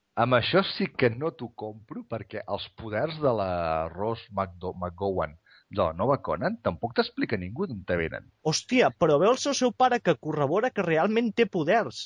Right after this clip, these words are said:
Speaker 2: En canvi, a la de Conan Schwarzenegger, s-, tu
Speaker 1: Tam-
Speaker 2: suposes que té poders, però no hi ha ningú que comenti: "Aquest tio realment és que té poders".
Speaker 1: Però ho té, perquè, o sigui, fixa't, i a més, el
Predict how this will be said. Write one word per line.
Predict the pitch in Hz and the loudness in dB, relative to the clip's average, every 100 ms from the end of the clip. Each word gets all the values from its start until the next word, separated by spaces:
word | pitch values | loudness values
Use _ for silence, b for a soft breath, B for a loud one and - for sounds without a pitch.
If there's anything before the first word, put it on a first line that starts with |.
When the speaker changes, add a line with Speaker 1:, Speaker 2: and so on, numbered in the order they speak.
| - | -4
Speaker 2:
En | 160 | -2
canvi, | 160 240 294 247 | 2 0 2 -2
a | - 151 | 2 4
la | 135 | 4
de | 123 113 107 107 | 2 -2 -4 -2
Conan | 165 220 285 269 | 0 0 -2 -4
Schwarzenegger, | - 180 170 151 127 117 151 - - _ _ - | -2 -2 0 -2 0 0 0 -2 -8 _ _ -16
s-, | - - _ | -10 -10 _
tu | 208 | 2
Speaker 1:
Tam- | 233 - 208 | 4 4 6
Speaker 2:
suposes | 262 269 294 | 4 4 0
que | - 277 | 2 2
té | 285 | 2
poders, | 208 240 233 294 | 4 6 6 4
però | - 202 | 2 2
no | 180 | 2
hi | 240 | 0
ha | |
ningú | 330 240 262 | 0 0 0
que | 302 240 | -2 0
comenti: | 190 160 135 | 0 0 2
"Aquest | 147 233 254 | 4 4 2
tio | - 311 311 | 0 2 4
realment | 226 208 240 285 | 4 4 2 -2
és | 240 | -4
que | - 185 | -2 0
té | 277 | 0
poders". | 214 170 117 101 98 - - _ _ _ _ _ - | 0 0 0 -4 -8 -14 -20 _ _ _ _ _ -2
Speaker 1:
Però | 104 | 0
ho | 98 95 | 0 4
té, | 185 208 | 4 6
perquè, | 165 113 | 4 2
o | - | 0
sigui, | - 107 - b b | -2 -6 -6 b b
fixa't, | 127 - 220 | -6 -4 -2
i | 139 | 2
a | |
més, | 160 - | 0 0
el | - | -2